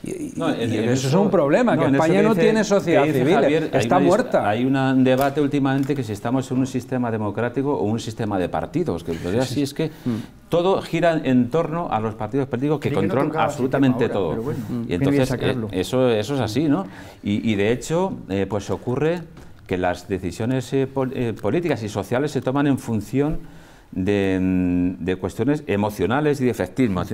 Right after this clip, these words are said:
Speaker 2: Y voy a poner un ejemplo, la, la, la vacuna AstraZeneca, ¿no? Eh, bueno, pues hay dudas, porque hay, eh, unos casos, pocos casos,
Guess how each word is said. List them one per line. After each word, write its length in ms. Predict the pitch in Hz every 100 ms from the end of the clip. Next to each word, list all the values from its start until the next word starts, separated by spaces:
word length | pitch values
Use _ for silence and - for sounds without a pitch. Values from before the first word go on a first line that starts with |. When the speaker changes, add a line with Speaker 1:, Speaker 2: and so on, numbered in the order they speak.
| - -
Speaker 2:
Y 80 |
voy 120 | 101 131
a 60 |
poner 140 | 151 151
un 120 | 139
ejemplo, 500 | - 90 80 85 85
la, 160 | 90
la, 260 | 87 87 85
la 180 | 85 92
vacuna 420 | 92 - 123 131
AstraZeneca, 640 | 120 110 - 92 78 80
¿no? 140 | 107 - - - - - - -
Eh, 520 | - 92 87 82 80 78
bueno, 280 | 87 - - - - 90 80
pues 300 | 101 92 - -
hay 180 | 95 95
dudas, 400 | 160 185 202 208
porque 240 | 117 120
hay, 140 | 123 -
eh, 280 | 107 107
unos 300 | 107 123 139 -
casos, 240 | 147 -
pocos 280 | 113 110 110
casos, 340 | 165 156 98